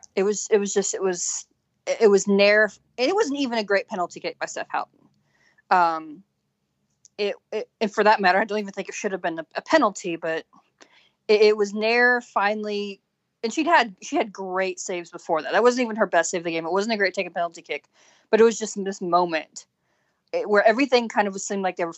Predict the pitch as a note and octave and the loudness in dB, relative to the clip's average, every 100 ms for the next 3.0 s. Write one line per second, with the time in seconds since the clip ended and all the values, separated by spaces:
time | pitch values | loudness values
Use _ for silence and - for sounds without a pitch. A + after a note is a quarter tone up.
0 | - F#3 - F#3+ F3+ F3+ F3+ - D#3 D3+ | -6 -6 2 4 4 2 -4 0 -2 -2
1 | F#3 F#3 E3 E3+ F3 F3 F3+ E3 F3 F#3+ | -8 -12 -12 -10 -6 -6 -6 -6 -4 -4
2 | F#3+ G#3+ F#3 F3+ A3 A3 A#3+ C4 B3 A#3+ | 0 2 2 0 -2 2 4 4 2 2